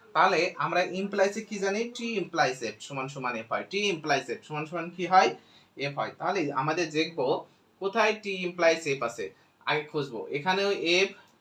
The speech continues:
এখানে এফ, পেলাম না। এখানে টি, এখানে টি হয়নি। এখানে টি, এখানে এফ, একটা পেয়েছে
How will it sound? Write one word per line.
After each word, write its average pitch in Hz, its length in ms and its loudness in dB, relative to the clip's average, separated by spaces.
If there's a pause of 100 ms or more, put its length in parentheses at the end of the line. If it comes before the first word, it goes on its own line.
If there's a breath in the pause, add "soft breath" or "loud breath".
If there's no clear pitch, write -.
এখানে 151 360 0
এফ, 117 240 0
পেলাম 147 320 6
না। 110 180 -2
এখানে 175 380 0 (360)
টি, 196 120 -4 (140)
এখানে 160 260 -2
টি 143 160 -6
হয়নি। 139 440 0
এখানে 170 340 -2
টি, 196 180 -4 (100)
এখানে 151 240 -2
এফ, - 100 -6
একটা 151 260 0
পেয়েছে 127 320 -4